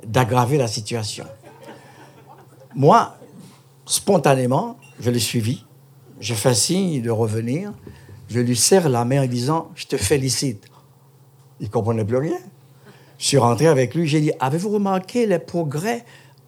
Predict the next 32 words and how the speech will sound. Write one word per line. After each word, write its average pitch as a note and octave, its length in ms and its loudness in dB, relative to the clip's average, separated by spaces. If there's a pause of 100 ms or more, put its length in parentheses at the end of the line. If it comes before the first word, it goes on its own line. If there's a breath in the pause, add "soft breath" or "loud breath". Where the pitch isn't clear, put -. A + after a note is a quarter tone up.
(120)
qu'en C#3 220 2
peu - 380 2
de F3 240 4
mois, C#3 720 2
ce - 240 0
jeune D3 200 2
a D3 100 2
fait ? » A#3+ 240 -2 (500)
Mais E3 160 2
il G3 40 -4
t'a C#4 140 0
envoyé D4+ 260 2
pète, D4 340 -6 (220 loud breath)
il B3 80 -6
t'a C4 160 2
insulté, C4+ 460 0
ouais. - 240 6
J'ai D#3+ 100 -4
dit, « G3 140 -2
Non, A4 60 0
non, A4+ 180 0
non, A4+ 200 0
non, E3 40 2
regardez D#3 300 4
bien. » A#2 240 -2 (600 loud breath)
Il F3+ 140 4
a G3 60 8
dit, « D#3 220 0
S'il D4 640 4
n'y B3+ 160 4
avait E3 240 6
pas A#2+ 520 -2